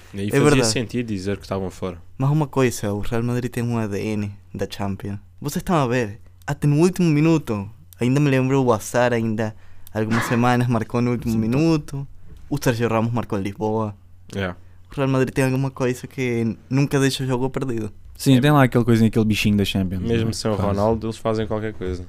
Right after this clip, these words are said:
Speaker 2: Olha, e fico feliz. Até as pessoas do Barcelona ficaram, "Olha, não gosto, mas gosto que o, que o Paris Saint-Germain tenha perdido." Por quê? Porque isso é uma equipa de dólares.
Speaker 1: É dinheiro de
Speaker 2: Pronto,
Speaker 1: petróleo.
Speaker 2: euros.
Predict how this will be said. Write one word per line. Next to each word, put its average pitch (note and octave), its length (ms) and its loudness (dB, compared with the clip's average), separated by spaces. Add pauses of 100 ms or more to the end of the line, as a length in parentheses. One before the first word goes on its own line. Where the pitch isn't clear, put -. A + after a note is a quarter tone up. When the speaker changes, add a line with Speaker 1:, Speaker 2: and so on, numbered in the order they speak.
(220)
Speaker 2:
Olha, B2+ 200 0
e B2 60 -6
fico - 400 -6
feliz. D3 380 0
Até C3+ 220 0
as D3 140 0 (120)
pessoas F3+ 300 0
do G3 100 0
Barcelona D3 480 2
ficaram, B2+ 440 -6
"Olha, G#2 260 -2 (340)
não C#3 320 4
gosto, F3+ 480 4 (300)
mas A2+ 180 -6
gosto C3+ 440 -2
que - 100 -8
o, B2+ 540 -2 (220)
que - 60 -14
o - 40 -6
Paris - 180 4
Saint-Germain C3 340 4
tenha C3 220 0
perdido." G#2 500 -4
Por C3+ 120 -6
quê? B2+ 180 -2
Porque - 240 -6
isso E3 300 -4
é G3+ 60 0
uma G3 40 2
equipa G3+ 300 -4
de D#3 120 2
dólares. A2+ 720 -4
Speaker 1:
É G#2+ 160 -4
dinheiro G2 280 -2
de F#2 60 -6 (120)
Speaker 2:
Pronto, C3+ 160 0
Speaker 1:
petróleo. B2 200 4
Speaker 2:
euros. G#2 320 -2